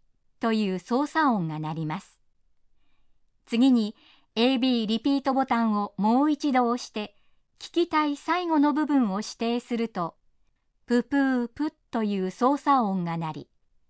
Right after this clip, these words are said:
指定した区間を繰り返し再生します。エービーリピート再生を止めるには、停止ボタンを押します。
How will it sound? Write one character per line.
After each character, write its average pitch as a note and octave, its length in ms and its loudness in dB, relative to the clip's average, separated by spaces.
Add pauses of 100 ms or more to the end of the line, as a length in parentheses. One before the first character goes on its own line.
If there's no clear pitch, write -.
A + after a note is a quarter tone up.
(160)
指 - 180 -18
定 A#3 200 -2
し - 80 -12
た B3+ 140 0
区 - 120 -18
間 A3 300 0
を G3+ 160 -4 (400)
繰 G3 100 -6
り B3+ 140 0
返 D4 300 0
し D#3+ 180 -6
再 F3+ 240 -6
生 G3+ 240 -6
し F#3+ 160 -8
ま F3+ 140 -4
す。 - 200 -18 (1300)
エ C4 160 2
ー D4 60 0
ビ C#4 220 2
ー - 20 -2
リ C4+ 120 0
ピ D4+ 200 0
ー - 20 -2
ト D4 100 0
再 C#4+ 240 -2
生 G#3 300 -4
を E3+ 140 -4
止 G3+ 160 -4
め A#3+ 160 4
る A#3+ 100 2
に G3 180 0
は、 E3 200 -8 (320)
停 G#3+ 140 -2
止 C#4 220 -4
ボ C#4 120 -2
タ B3+ 200 -2
ン E3 160 -6
を D#3 60 -10
押 E3 60 -10
し F3 180 -8
ま E3+ 140 -4
す。 - 180 -20